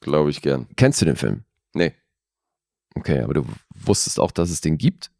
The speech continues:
Speaker 1: Nur anhand unserer Tabelle.
Speaker 2: Ach so,
Speaker 1: <laughs>
Speaker 2: okay. Na, weil das war wirklich ein Film, den wollte ich immer mal sehen.
Speaker 1: Nee, ich hatte ihn nicht auf dem Schirm.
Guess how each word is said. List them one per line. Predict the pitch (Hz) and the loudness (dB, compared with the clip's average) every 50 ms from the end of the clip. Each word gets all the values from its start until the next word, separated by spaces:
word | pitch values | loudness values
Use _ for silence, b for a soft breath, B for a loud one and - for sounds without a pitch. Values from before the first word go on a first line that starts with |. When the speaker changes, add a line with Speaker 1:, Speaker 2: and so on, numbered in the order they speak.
| _ _ _ _ _ _ _ _ _ _ _ _ _ _ _ _ _ - | _ _ _ _ _ _ _ _ _ _ _ _ _ _ _ _ _ -2
Speaker 1:
Nur | 90 95 95 | 2 2 4
anhand | 98 101 107 107 104 | 4 4 4 4 4
unserer | 92 80 101 101 | 4 4 2 2
Tabelle. | - 110 92 98 95 76 71 73 - _ _ _ _ _ _ | 2 2 2 2 2 2 0 -4 -8 _ _ _ _ _ _
Speaker 2:
Ach | - 127 117 | 0 0 2
so, | - - 233 254 - - - - 123 | 2 2 4 4 2 2 2 2 2
Speaker 1:
<laughs> | 107 - - | 2 4 4
Speaker 2:
okay. | 131 - 175 - - 113 87 65 - | 4 4 4 6 6 4 4 4 2
Na, | - 120 143 165 151 | 2 4 4 4 4
weil | 151 147 | 4 4
das | 131 143 - - | 2 2 0 2
war | 143 135 127 | 2 2 2
wirklich | 131 127 - | 0 -2 -2
ein | - 117 | -4 -2
Film, | - - 123 123 123 123 123 - - _ - - | 0 2 2 4 2 2 0 -2 -4 _ -2 0
den | 110 110 98 | 0 2 2
wollte | 104 113 113 - | 2 2 2 0
ich | 110 - | -2 -2
immer | - 127 120 | 0 2 2
mal | 107 98 92 90 | 2 2 2 2
sehen. | 87 98 104 113 127 190 214 - _ _ _ _ - | 2 2 4 4 4 2 0 -2 _ _ _ _ -2
Speaker 1:
Nee, | - 87 82 | 2 2 2
ich | 76 95 | 4 4
hatte | 90 90 101 | 4 4 4
ihn | 92 | 4
nicht | 92 92 87 | 2 2 2
auf | 78 71 | 0 -2
dem | 71 | -2
Schirm. | - 80 71 71 | -2 -4 -4 -4